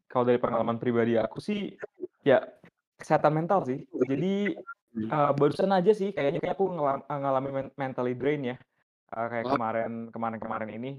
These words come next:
Speaker 1: dan
Speaker 2: Hmm.
Speaker 1: ya emang bener-bener capek. Jadi udah awalnya yang physically drain <laughs> di, ditambah suat-, la-, satu dan dua hal, jadinya tambah mentally drain,
Speaker 2: Iya.
Speaker 1: jadinya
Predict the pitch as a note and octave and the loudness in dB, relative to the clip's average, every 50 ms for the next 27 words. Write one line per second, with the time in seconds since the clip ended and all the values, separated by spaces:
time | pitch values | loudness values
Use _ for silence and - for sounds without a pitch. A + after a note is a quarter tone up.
0 | C3+ - B2 A#2+ A#2+ A#2+ A#2 _ _ _ _ - A2+ A#2+ A#2 - _ _ _ _ | -10 -6 -6 -6 -6 -6 -12 _ _ _ _ -2 0 0 0 -2 _ _ _ _
1 | _ _ - B2+ A#2+ A#2 A#2 A#2+ - - - - - B2 A#2+ A2+ A2+ A#2 A#2 A#2 | _ _ -8 -6 -6 -6 -8 -12 -18 -20 -20 -14 -12 -10 -8 -8 -8 -8 -8 -6
2 | A#2 A#2+ A#2+ A#2+ A#2 - - A2 G#2+ - _ _ - D#3+ D#3+ - - - _ _ | -6 -6 -6 -6 -6 -4 -2 -2 -2 -4 _ _ -2 -2 -2 -2 -4 -10 _ _
3 | _ _ _ _ _ _ - - - C3+ D3 F3 F#3 D#3 D3 D3 B2 B2+ B2+ B2+ | _ _ _ _ _ _ -12 -8 -4 -2 0 0 4 8 8 8 8 8 6 6
4 | B2+ B2+ C3 B2+ C3 B2+ B2+ - - - C#3 C#3 - C3 B2+ B2+ A#2 A#2+ A2+ - | 6 6 4 2 0 -2 -2 -6 -10 -10 -10 -8 -6 -2 2 2 2 2 2 0
5 | B2+ D3+ D#3+ F3 F#3 F#3+ G3 - _ _ _ - - - C#3+ - - C3 C3+ _ | -2 -2 -2 -2 -4 -6 -10 -14 _ _ _ -20 -20 -20 -14 -12 -12 -12 -12 _
6 | - C#3+ - C3+ C3 C3 B2+ B2+ C3 B2+ C3 - C3+ B2 A#2 - _ _ - - | -14 -6 -2 -2 -2 0 0 0 0 0 0 0 0 -2 -2 -4 _ _ -12 -12
7 | - - _ - C3 B2 - C3+ C3+ B2+ B2 B2 B2 A#2+ A#2+ B2 B2 B2 A#2 A#2 | -12 -12 _ -6 -6 -6 -4 -4 -4 -4 -4 -4 -6 -8 -8 -6 -4 -2 -2 0
8 | B2+ C3 C#3+ D3+ D#3 D#3 D#3 _ _ _ _ _ _ _ - B2+ B2 B2+ C3 D3 | 2 4 4 4 2 0 -2 _ _ _ _ _ _ _ -8 -8 -6 -4 -2 0
9 | D#3 D#3+ - - _ _ _ _ _ _ _ - C3 C3 C3+ C3 C3 C#3+ C#3 C3 | 0 0 -2 -4 _ _ _ _ _ _ _ -2 -2 -2 -2 -4 -6 -6 -6 -6
10 | B2+ - A#2+ A#2+ A#2+ B2 B2 B2 C3+ D3 D#3 D#3+ E3 D3+ C3+ B2 B2 B2 C#3 D3 | -4 -4 -4 -2 -4 -4 -4 -4 -4 -4 -2 -4 -4 -2 -2 -2 -2 -2 -4 -4
11 | D3+ | -4